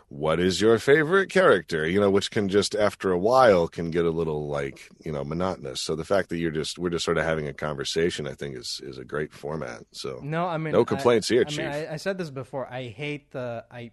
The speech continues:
Speaker 2: fucking hate the, um, standard Q and A, uh, sessions of, of most
Speaker 1: Uh-huh.
Speaker 2: podcasts. I'm like, I don't,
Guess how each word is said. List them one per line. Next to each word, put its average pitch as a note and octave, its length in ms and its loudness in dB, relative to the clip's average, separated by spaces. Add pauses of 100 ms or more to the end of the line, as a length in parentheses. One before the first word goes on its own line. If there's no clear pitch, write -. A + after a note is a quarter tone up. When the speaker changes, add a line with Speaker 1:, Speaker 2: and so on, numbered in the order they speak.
(120)
Speaker 2:
fucking D3 540 -10
hate A#2 300 -12
the, G#2+ 300 -14
um, G2 500 -16 (580)
standard A#2+ 460 -10
Q B2 240 -12
and A2+ 120 -8
A, A#2+ 380 -10 (420)
uh, A#2 100 -12
sessions C3 640 -10
of, A#2 260 -12
of A2 120 -18
most D#2 300 -2
Speaker 1:
Uh-huh. - 20 -4
Speaker 2:
podcasts. C3 760 -10
I'm G#2+ 80 -16
like, A2 160 -20
I C3+ 100 -16
don't, D3+ 320 -10